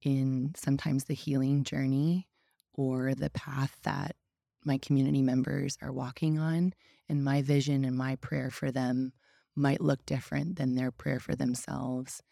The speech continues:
And I can't want healing or I can't want something for them more than they want it themselves. I mean, the Lord says in John <laughs> five, "Do you wanna get well?"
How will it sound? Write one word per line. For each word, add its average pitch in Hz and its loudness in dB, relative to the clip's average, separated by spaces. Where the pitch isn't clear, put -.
And 143 4
I 143 4
can't - 0
want 135 0
healing 156 2
or 139 0
I 135 2
can't - -2
want 131 0
something 135 -2
for 143 -4
them 135 2
more 139 6
than 131 4
they 135 2
want 135 -4
it 165 -4
themselves. 139 -6
I 143 4
mean, 143 4
the 156 4
Lord 139 2
says 139 -4
in 139 0
John 135 0
<laughs> - -6
five, 139 -2
"Do 175 -2
you 160 2
wanna 143 0
get 160 -4
well?" 165 -2